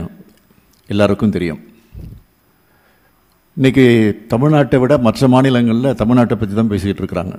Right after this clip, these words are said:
கொரோனாவை கட்டுப்படுத்திட்டோம், கட்டுப்படுத்திட்டோம். ஏன் வெளிநாடுகள்ல கூட புகழ்ந்து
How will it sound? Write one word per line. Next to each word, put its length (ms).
கொரோனாவை 420
கட்டுப்படுத்திட்டோம், 640
கட்டுப்படுத்திட்டோம். 640
ஏன் 160
வெளிநாடுகள்ல 560
கூட 100
புகழ்ந்து 320